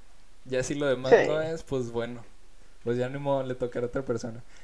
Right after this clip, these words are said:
Speaker 1: Ya, pero sí lo veo por el lado de mis hijos, a lo mejor, y ya, ellos ya. ¿Cómo les explico sin que hayan nacido que ya valieron?
Speaker 2: <laughs>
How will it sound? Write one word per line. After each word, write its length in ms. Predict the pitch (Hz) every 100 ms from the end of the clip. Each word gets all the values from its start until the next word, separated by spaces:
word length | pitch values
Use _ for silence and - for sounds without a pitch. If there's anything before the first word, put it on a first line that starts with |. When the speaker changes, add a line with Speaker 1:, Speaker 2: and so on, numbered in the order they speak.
| -
Speaker 1:
Ya, 180 | 147 143
pero 180 | 156 147
sí 100 | 151
lo 160 | 160
veo 180 | 160 160
por 120 | 151
el 140 | 139 127
lado 140 | 131
de 260 | 147 139 127
mis 240 | 120 117
hijos, 320 | 131 127 139 127
a 40 |
lo 100 | 123
mejor, 260 | 120 - 123
y 140 | 120
ya, 500 | 107 110 110 101 - -
ellos 400 | 110 110 110 104
ya. 340 | 90 98 107 - - - - - - - -
¿Cómo 220 | - 160
les 200 | 170 165
explico 540 | 147 - 135 143 143 165
sin 300 | - 131 120
que 140 | -
hayan 240 | 117 139 147
nacido 340 | 120 127 147
que 120 | 127
ya 100 | 113
valieron? 440 | 123 135 113 123 123 - - - - - - - - - - - - -
Speaker 2:
<laughs> 640 | 190 - - - - 349